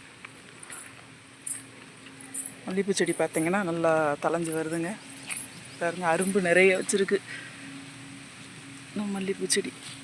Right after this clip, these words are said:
களை வேற இருக்குங்க. மல்லிகைப்பூ.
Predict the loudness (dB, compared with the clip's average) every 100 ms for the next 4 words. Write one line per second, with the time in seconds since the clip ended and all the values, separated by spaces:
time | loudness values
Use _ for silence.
0 | -14 -14 -16 -14 -14 -14 -14 -12 -10 -4
1 | -2 -2 2 4 8 6 6 0 -2 -4
2 | -12 -14 -14 -14 -14 -16 -16 -14 -14 -16
3 | -16 -18 -18 -10 -10 -10 -16 -16 -14 -14
4 | -12 -14 -14 -16 -18 -18 -18 -18 -18 -18
5 | -18 -18 -20 -20 -20 -20 -20 -20 -20 -20
6 | -20 -20 -20 -20 -20 -20 -20 -12 -8 -6
7 | -6 -8 -10 -16